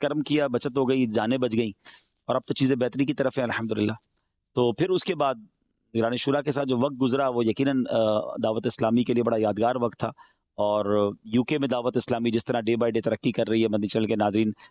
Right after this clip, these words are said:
نے وہ خبریں، وہ بیانات، سارے اجتماعات دیکھے اور جو دل خراش باتیں ہیں، ظاہر ہے کہ مسلمانوں کی وہاں جو کیفیت ہے اس کے بارے میں بھی پتہ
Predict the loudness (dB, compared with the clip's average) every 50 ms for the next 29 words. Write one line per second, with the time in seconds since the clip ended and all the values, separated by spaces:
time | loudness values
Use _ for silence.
0 | _ _ -2 0 0 0 -2 -2 0 0 0 0 0 0 0 0 0 0 0 0
1 | -2 0 -2 0 0 0 0 0 -2 -2 0 0 0 0 0 0 -2 -2 0 0
2 | -2 -2 -2 -8 _ _ _ _ _ _ _ _ -2 0 0 0 0 0 -2 -2
3 | -2 -2 0 0 0 0 0 0 0 -2 -2 0 -2 -2 -2 -2 -4 -4 _ _
4 | _ _ -18 -14 _ -2 0 0 0 0 0 0 0 0 0 0 0 0 0 0
5 | 0 0 0 0 0 0 0 -2 0 -2 -2 0 0 0 0 0 -2 -4 -6 -8
6 | _ _ _ _ _ -8 -2 -2 0 0 0 0 0 0 0 2 0 0 0